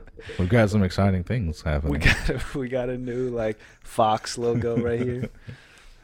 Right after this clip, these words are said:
Speaker 2: Speaking of signing deals, uh, I told you a little bit about this, but I'll tell the people out there. Um,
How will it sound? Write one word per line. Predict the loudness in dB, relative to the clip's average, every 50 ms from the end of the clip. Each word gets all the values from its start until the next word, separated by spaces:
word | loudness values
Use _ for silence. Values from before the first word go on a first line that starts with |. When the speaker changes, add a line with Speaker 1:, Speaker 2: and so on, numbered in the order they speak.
| -20 -20 -20 -20 -20 _ _ _ _ _ _ _ _ _ _ _
Speaker 2:
Speaking | -20 -12 -4 0 0 0 0 0 -2
of | -4 -4 -4
signing | -4 -4 -4 -4 -4 -4 -6 -4
deals, | -4 -2 -2 -2 -2 -4 -6 -8 -12 -16 -12
uh, | -8 -4 -2 -2 -2 -4 -6 -8 -10 -8
I | -8 -6
told | -4 -4 -2 -2 -2
you | -2 -2 -2
a | -2
little | -2 -4 -4
bit | -4 -4
about | -4 -4 -4 -6 -6 -6
this, | -8 -10 -8
but | -4 -4
I'll | -4 -4
tell | -2 -4 -4
the | -4 -4
people | -4 -4 -4 -4 -2 -2 -2
out | -2 -4 -4 -4
there. | -4 -4 -4 -6 -8 _ _ _ -20 -20 _ _ _ _ -6
Um, | -4 -4 -2 -2 -4 -6